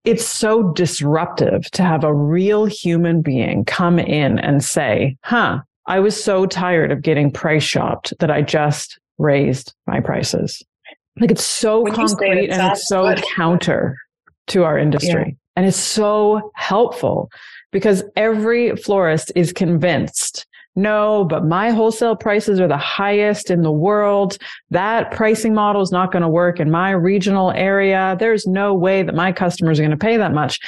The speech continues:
Speaker 1: To be able to come back and be like, "Okay, if Nancy, <laughs> who is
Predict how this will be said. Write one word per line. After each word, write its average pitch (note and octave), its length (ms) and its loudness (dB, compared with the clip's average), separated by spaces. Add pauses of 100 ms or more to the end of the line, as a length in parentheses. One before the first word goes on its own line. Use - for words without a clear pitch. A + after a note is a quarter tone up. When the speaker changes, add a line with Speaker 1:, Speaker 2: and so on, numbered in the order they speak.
(360)
Speaker 1:
To A3+ 100 -2
be G#3 160 2
able A#3 160 2
to A3 120 -4
come F3 300 0
back G#3+ 300 0
and F3+ 100 2
be E3+ 100 2
like, D#3 180 -2 (220)
"Okay, C#3+ 400 -2 (240)
if G3 160 -2
Nancy, G3+ 800 0 (120)
<laughs> - 720 0
who B3 340 0
is E3+ 220 0